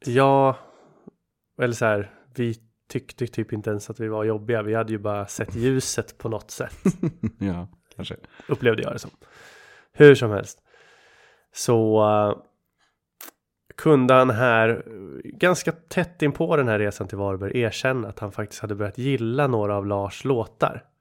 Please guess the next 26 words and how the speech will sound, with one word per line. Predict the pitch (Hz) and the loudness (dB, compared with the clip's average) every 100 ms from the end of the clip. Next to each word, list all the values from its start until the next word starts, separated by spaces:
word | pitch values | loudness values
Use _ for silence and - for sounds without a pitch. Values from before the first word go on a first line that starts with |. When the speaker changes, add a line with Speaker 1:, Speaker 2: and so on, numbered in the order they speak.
| _ _ - - _ _ _ _ _ | _ _ -20 -20 _ _ _ _ _
Speaker 1:
Det | - | -6
var | 107 110 104 104 101 98 107 - _ - - | 0 2 4 2 0 -4 -6 -12 _ -20 -8
Elegi | 113 110 - 127 117 107 101 101 | -2 -2 0 0 0 -2 -4 -2
och | 110 | -2
det | 104 | -2
var | 101 101 98 | 0 0 -2
Dunkla | 95 120 113 107 113 110 | -2 0 0 -2 -2 0
rum | 110 113 101 95 95 | 2 2 2 -2 -6
och | 107 104 101 104 | -4 -2 -2 0
Min | 113 | 2
älskling | 113 107 - 110 | 2 0 -6 -4
har | 104 | -4
ett | 104 | -4
hjärta | 107 - 107 | -8 -8 -8
av | |
snö. | 98 - 127 113 101 98 _ _ - _ _ _ - | -8 -4 -2 -2 -2 -10 _ _ -20 _ _ _ -6
Men | 131 117 | 0 0
framförallt | - 120 110 123 113 101 | 2 0 4 4 4 0
sa | - 107 | -6 -6
han | 104 | -6
att | 101 | -8
han | 104 | -8
gillade | 107 104 104 | -6 -8 -8
Åt | 110 101 | -8 -6
samma | 123 113 | -2 0
håll. | 120 151 - | 0 0 -2